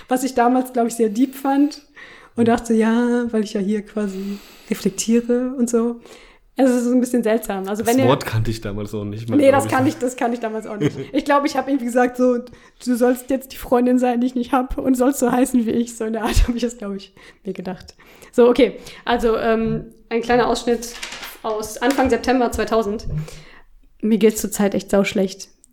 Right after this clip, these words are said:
Speaker 1: Kein Arsch versteht mich. Ich wünschte, ich könnte ans andere Ende der Welt ziehen und ein ganz neues Leben anfangen. Ich weiß echt nicht, was ich machen soll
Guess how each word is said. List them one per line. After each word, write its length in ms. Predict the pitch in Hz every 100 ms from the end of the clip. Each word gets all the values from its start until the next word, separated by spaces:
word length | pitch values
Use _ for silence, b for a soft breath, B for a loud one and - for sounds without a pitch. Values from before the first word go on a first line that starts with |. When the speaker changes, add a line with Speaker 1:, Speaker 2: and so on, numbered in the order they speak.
| _
Speaker 1:
Kein 240 | - 226 208
Arsch 180 | 208
versteht 380 | - 202 220 208
mich. 340 | 202 202 - _ -
Ich 140 | -
wünschte, 240 | 233 240
ich 100 | 214
könnte 260 | - 233 226
ans 140 | 214
andere 280 | - 233 220
Ende 200 | 208 226
der 160 | 208 202
Welt 240 | 214 240
ziehen 340 | - 220 214 208
und 120 | 208
ein 120 | 220
ganz 260 | 226 269 254
neues 260 | 226 226
Leben 260 | 220 214 196
anfangen. 420 | 196 - 196 196 196 b b b b -
Ich 160 | 226
weiß 200 | 233 233
echt 220 | 233 233 233
nicht, 140 | 226
was 120 | 226
ich 100 | 233
machen 280 | 226 233 240
soll 440 | 220 208 208 247